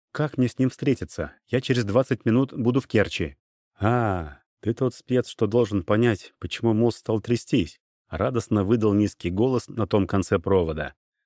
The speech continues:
«Знаю, предупреждали, ждём». «Как заедешь в Керчь, ехай по знакам.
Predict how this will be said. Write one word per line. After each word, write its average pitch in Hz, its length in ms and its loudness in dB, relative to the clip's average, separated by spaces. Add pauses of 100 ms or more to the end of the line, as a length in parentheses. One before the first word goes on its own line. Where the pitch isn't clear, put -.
(140)
«Знаю, 95 580 0
предупреждали, 95 720 0
ждём». 78 400 -2 (640)
«Как 104 240 -6
заедешь 113 400 0
в - 100 -18
Керчь, - 420 -2 (120)
ехай 110 340 -2
по 98 160 0
знакам. 87 480 -4